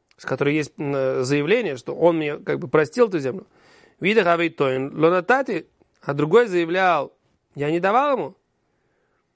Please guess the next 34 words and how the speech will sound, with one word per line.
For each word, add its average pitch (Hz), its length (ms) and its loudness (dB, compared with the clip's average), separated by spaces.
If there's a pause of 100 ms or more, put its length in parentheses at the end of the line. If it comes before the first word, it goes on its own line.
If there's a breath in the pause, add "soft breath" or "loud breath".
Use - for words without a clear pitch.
(240)
Вишнея 156 440 0
хазока 214 320 0
ло 175 180 0
ихзик. 127 340 -6
Годы 208 340 2
хазоки 180 340 -2
он 143 100 -2
не 143 100 -4
держал. 139 300 -8 (2250)
Зомар 143 420 -2
ле, 135 240 2
говорит 139 200 -4
Рав 127 100 0
Нахман, 151 300 -2
киман, 135 920 0
как 127 180 -8
кто 190 140 0
ты 175 80 -6
хочешь 127 220 -4
нам 131 140 -2
сказать, 165 240 -2
как 127 100 -2
Раби 127 160 0
Юда, 180 320 -2
в 139 120 -2
Раби 131 220 -2
Ишмаэль, 151 420 0
"Домар 143 360 -2
коль 180 300 0
бифонов 139 480 -4
ле 139 100 0
алтер 190 240 -2
Раби 190 200 -2
Хазока". 185 380 -4